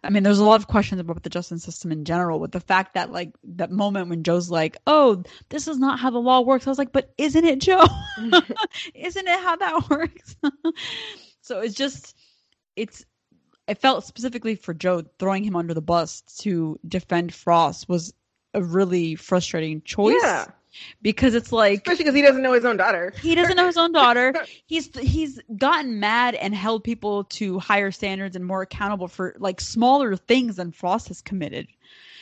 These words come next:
Speaker 1: So it's just, eh, frustrating that she gets off. Like, I remember, was it in season two?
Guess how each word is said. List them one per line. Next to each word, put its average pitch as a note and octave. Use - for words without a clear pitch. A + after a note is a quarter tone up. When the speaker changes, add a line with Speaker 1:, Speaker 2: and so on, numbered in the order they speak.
Speaker 1:
So A3+
it's G#3
just, -
eh, C3+
frustrating F#3
that D#3+
she -
gets F#3
off. F#3
Like, B3
I C4
remember, C4+
was A#3+
it A3+
in G3+
season G#3
two? G#3